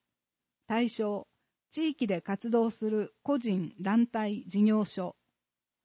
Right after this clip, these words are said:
申し込み、四月八日水曜日までに、記載の二次元コード、または申し込み書を提出。申し込み書は市ホームページから入手できます。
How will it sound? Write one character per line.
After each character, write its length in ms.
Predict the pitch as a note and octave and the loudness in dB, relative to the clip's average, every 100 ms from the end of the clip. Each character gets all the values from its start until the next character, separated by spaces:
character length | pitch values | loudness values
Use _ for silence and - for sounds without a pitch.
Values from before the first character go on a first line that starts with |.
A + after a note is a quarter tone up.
| _ _ A3+ | _ _ 2
申 160 | C4 | 2
し 80 | - | 2
込 180 | - A#3+ | 0 4
み、 300 | A#3 A3 - _ _ _ | 4 2 -6 _ _ _
四 180 | - B3 | -2 4
月 340 | B3+ D4 - C#4+ | 6 4 2 4
八 240 | C4 C4+ | 4 4
日 160 | C4 B3+ | 0 -4
水 280 | - C4+ | -2 2
曜 200 | D4 D4 | 4 2
日 100 | G#3+ | 2
ま 160 | G3 G3+ | 2 2
で 140 | F#3+ | 0
に、 240 | F3 E3+ - _ _ _ _ | -4 -4 -8 _ _ _ _
記 100 | - | -4
載 260 | C4 C4 | 2 6
の 240 | B3+ B3+ A#3 | 6 4 4
二 200 | A3 A#3 | 4 4
次 140 | C4+ | 6
元 260 | C#4 C#4 C4+ | 6 6 4
コ 200 | B3+ A3 | 2 2
ー 40 | |
ド、 220 | E3 - - _ | 0 -8 -14 _
ま 140 | G3 A3+ | -2 0
た 180 | C4+ | 2
は 240 | A#3 E3 - | 2 0 0
申 220 | A3 C4 | 2 2
し 80 | - | 0
込 160 | - C4+ | 0 4
み 100 | C4+ | 4
書 200 | C#4+ B3 | 2 -2
を 100 | E3 | -2
提 240 | F3+ F3 | -4 -6
出。 360 | - _ E3 - _ _ _ _ _ _ _ A#3 | -8 _ -14 -14 _ _ _ _ _ _ _ 2
申 180 | C#4 | 4
し 80 | D4 | 2
込 160 | - D4 | 2 4
み 120 | D4 | 4
書 180 | - C4+ | 2 0
は 220 | F#3 - _ | -2 -6 _
市 340 | - C#4+ C#4 G3+ | -8 -6 -6 0
ホ 160 | B3+ | 4
ー 20 | |
ム 160 | C4+ C4+ | 6 4
ペ 180 | D4 C#4 | 2 -2
ー 40 | |
ジ 100 | G#3 | -2
か 160 | - E3+ | -4 -6
ら 160 | E3 | -4
入 220 | D#3+ A3 G#3+ | 2 2 2
手 160 | F#3+ | -2
で 140 | D#3 D#3 | -8 -10
き 140 | D#3+ | -8
ま 180 | D#3 E3+ | -6 -8
す。 140 | - | -12